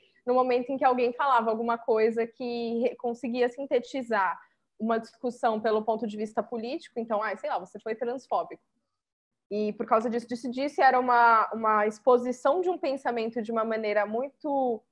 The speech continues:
é, sintética e que conde-, conseguia condensar muito o pensamento, é, e todos conseguiam entender, e aí sempre havia o lacrar. E aí isso foi apropriado pela direita nesse modo, como eu disse antes.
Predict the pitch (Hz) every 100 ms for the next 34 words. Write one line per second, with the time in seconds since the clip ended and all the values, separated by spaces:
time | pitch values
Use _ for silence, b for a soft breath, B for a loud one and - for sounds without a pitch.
0 | _ _ _ _ _ 202 202 190 202 -
1 | 247 240 - _ _ - 220 262 311 -
2 | 233 - 190 180 185 - _ 233 226 226
3 | 220 214 214 - 220 208 247 254 277 269
4 | 233 240 226 208 220 226 220 214 214 190
5 | 214 269 302 - 190 _ _ _ _ _
6 | - 214 214 214 226 269 277 - 359 -
7 | 277 294 302 330 302 320 339 339 339 359
8 | _ - _ 269 269 320 269 254 269 262
9 | 262 247 269 269 - 190 165 - 196 190
10 | 220 269 320 285 240 240 240 262 214 214
11 | 233 233 233 220 214 220 220 - 233 214
12 | 208 214 220 214 220 214 214 214 233 185